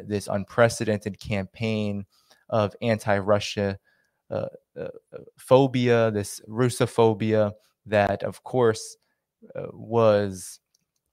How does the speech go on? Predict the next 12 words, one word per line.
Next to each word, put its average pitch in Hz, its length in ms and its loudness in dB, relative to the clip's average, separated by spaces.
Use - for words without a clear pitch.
only 113 460 2
bolstered 110 680 2
by 98 280 4
what 95 180 -2
has 107 240 0
been 104 120 -4
a 95 40 -2
years-long 104 640 -2
campaign 101 640 -6
of 87 160 -8
renewed 98 420 -6
xenophobia, 110 1040 -2